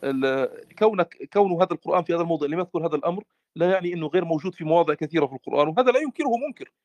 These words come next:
يا رجل، القرآن ينزل على محمد ليشرع أمور في حياة الناس. كي-، أنت تنكر شيء ب-، بدهي، يعني تذكر شيء يعني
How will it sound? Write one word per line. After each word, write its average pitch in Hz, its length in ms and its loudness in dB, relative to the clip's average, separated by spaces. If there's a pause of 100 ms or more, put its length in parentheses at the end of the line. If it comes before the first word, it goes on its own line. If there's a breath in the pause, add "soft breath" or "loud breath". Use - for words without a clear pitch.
(240)
يا 165 80 4
رجل، 247 160 4
القرآن 196 440 0
ينزل 208 240 2
على 185 100 2
محمد 196 420 0
ليشرع 190 420 2
أمور 202 200 2
في 196 140 -16
حياة 170 220 0
الناس. 123 360 -12 (420)
كي-، - 200 0
أنت 269 100 2 (160)
تنكر 311 260 0
شيء 247 200 0
ب-، 165 200 2
بدهي، 143 320 0
يعني - 260 -18
تذكر 180 300 -2
شيء 160 340 2
يعني 139 420 -4